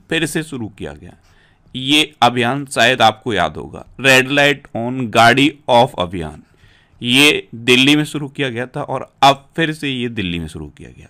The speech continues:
तो इस क्वेश्चन का सी ऑप्शन सही है। प्रदूषण को कम करने के लिए और तेल की खपत का भी इसमें बचत होती है। तो रेड लाइट on गाड़ी ऑफ अभियान ये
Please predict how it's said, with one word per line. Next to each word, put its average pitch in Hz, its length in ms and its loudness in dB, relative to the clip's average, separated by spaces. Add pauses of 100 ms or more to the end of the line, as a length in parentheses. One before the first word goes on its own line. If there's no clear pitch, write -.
(140)
तो 147 60 -14
इस 151 80 -14
क्वेश्चन 170 360 -12
का 180 180 -18 (280)
सी 165 300 -2
ऑप्शन 80 360 -10
सही - 200 -20
है। 80 140 -20 (640)
प्रदूषण 160 440 0
को 175 200 -4 (200)
कम 160 200 2
करने 160 300 -2
के 160 120 -6
लिए 165 260 -6 (400)
और 143 160 2 (200)
तेल 165 220 4
की 190 200 -8 (160)
खपत 202 420 0
का 165 120 4
भी 143 140 -2 (140)
इसमें 143 460 -6
बचत 151 360 0
होती 87 260 -10
है। 82 160 -18 (460)
तो 147 100 0
रेड 135 320 4
लाइट 156 420 2
on 147 200 0 (220)
गाड़ी 147 380 6
ऑफ 127 260 2
अभियान 95 400 -6
ये 139 340 2